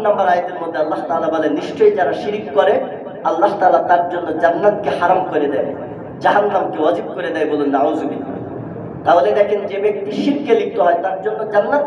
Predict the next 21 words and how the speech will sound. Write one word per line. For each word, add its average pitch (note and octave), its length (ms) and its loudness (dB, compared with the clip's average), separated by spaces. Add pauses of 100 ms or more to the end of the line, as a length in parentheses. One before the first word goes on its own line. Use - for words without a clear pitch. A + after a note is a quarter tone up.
কি G3 100 -6 (480)
আল্লাহ G3+ 280 2
তাআলা F3 240 0
হা-, - 160 -6
হারাম A3 280 4
করে F3 200 0
দিয়েছেন। C#3+ 280 0 (360)
সূরা F3+ 260 4
মাইদার G3+ 440 4
বিরাশি F#3+ 360 0
নম্বর G3 260 2
আয়াতের F3+ 280 -2
মধ্যে E3 200 -4
আল্লাহ D#3 260 -2
তাআলা D#3+ 280 0
বলেন, D3+ 160 0 (400)
মুসলমানদের F3+ 600 2 (100)
সবচেয়ে G3+ 460 -2
বড় F3+ 140 4 (160)
শত্রু G3+ 280 -6 (140)
পাবে F3 260 2